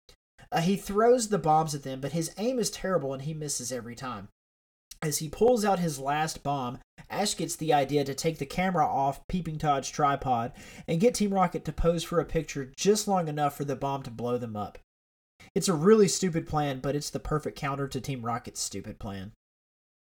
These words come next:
Ash sends out his usual Pokemon and they free Pikachu and attack Team Rocket. Bulbasaur chases Team Rocket into the river and they go over the edge. With Team Rocket defeated, Ash and Peeping Todd have become friends and they take the first selfie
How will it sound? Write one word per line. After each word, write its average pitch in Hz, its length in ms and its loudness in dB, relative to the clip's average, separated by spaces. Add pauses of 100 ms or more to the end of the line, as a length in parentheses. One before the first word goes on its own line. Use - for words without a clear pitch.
(360)
Ash 196 260 2
sends 180 240 0
out 170 140 2
his 151 240 -2
usual 160 280 0
Pokemon 131 540 -2
and 127 100 -6
they 127 80 -2
free 175 280 -2
Pikachu 151 480 -2
and 131 80 -6
attack - 340 -6
Team 123 240 -8
Rocket. 104 360 -6 (360)
Bulbasaur 196 500 6
chases 151 420 0
Team 160 200 -4
Rocket 143 300 0
into 123 200 -8
the 135 80 -4
river 196 300 2
and 110 160 -6
they 117 100 -6
go 139 300 0
over 139 300 -2
the 135 240 -8
edge. 92 520 -8 (1600)
With 160 180 -2
Team 226 280 2
Rocket 190 320 4
defeated, 139 520 0 (100)
Ash 202 380 -2 (140)
and 151 160 -6
Peeping 165 360 -4
Todd 143 340 -2
have 135 160 -6
become 139 380 -6
friends 107 460 -12
and 131 100 -10
they 139 80 -4
take 160 240 -2
the 139 100 -4
first 170 460 0
selfie 127 460 -2